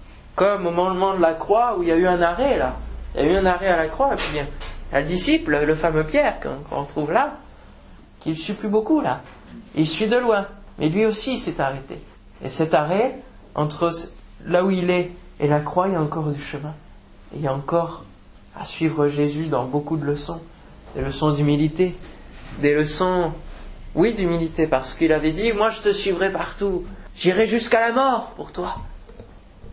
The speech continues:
Ah, il y en a qui font de belles promesses, comme les politiciens.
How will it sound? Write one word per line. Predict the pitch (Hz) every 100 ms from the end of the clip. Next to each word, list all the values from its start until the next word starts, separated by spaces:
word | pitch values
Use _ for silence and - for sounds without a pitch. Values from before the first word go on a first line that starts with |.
| - -
Ah, | 147
il | 185
y |
en | 254
a | 277
qui | 254
font | 247
de | 240
belles | 233
promesses, | 220 262 262 254 - - - - - - - -
comme | 233 254
les | 254
politiciens. | 247 240 233 233 254 262 226